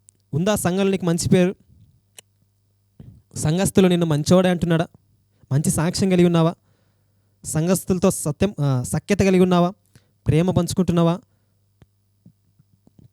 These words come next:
మంచి పేరు ఉందా నీకు? కొన్ని సంఘాలలో మంచి పేరు లేకుండానే చాలామంది అయిపోతూ ఉంటారు.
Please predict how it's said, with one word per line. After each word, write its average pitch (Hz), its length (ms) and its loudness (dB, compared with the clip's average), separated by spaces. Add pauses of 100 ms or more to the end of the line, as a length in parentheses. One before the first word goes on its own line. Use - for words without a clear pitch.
(960)
మంచి 165 240 -4
పేరు 202 280 6
ఉందా 190 160 2
నీకు? 185 300 -2 (2000)
కొన్ని 151 180 0
సంఘాలలో 160 760 0 (1160)
మంచి 131 200 0
పేరు 190 240 2
లేకుండానే 190 480 0
చాలామంది 175 320 0
అయిపోతూ 160 280 0
ఉంటారు. 143 360 0